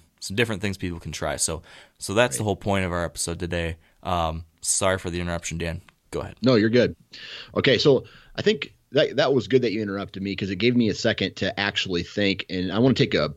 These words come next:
Speaker 2: a couple backward steps here
Speaker 1: Okay.
Speaker 2: and talk about, uh, very high level, the property that I'm,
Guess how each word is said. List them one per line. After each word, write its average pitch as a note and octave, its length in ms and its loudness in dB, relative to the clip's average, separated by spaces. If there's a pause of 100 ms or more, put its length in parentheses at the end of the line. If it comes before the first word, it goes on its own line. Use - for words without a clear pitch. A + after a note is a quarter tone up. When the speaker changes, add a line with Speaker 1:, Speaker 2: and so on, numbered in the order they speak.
Speaker 2:
a F2+ 60 -6
couple A2+ 240 -2
backward F2+ 540 -2
steps - 420 -6
here D#2 280 -10 (380)
Speaker 1:
Okay. F2+ 240 2
Speaker 2:
and E2 220 -2 (260)
talk C#3 280 2
about, G2+ 300 4
uh, E2 180 -4
very A2 260 4
high G#2+ 240 0
level, F#2 480 -2 (220)
the F#2+ 80 -4
property F#2+ 760 0
that F2+ 120 -4
I'm, E2+ 300 -4